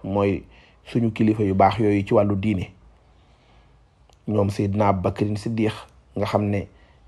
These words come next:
yonent bi daa waxoon ne, "Law kuntu muttaxida xalilan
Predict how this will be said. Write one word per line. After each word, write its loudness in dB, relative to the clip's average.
yonent 2
bi -2
daa 6
waxoon 6
ne, -4
"Law 6
kuntu 2
muttaxida 2
xalilan 4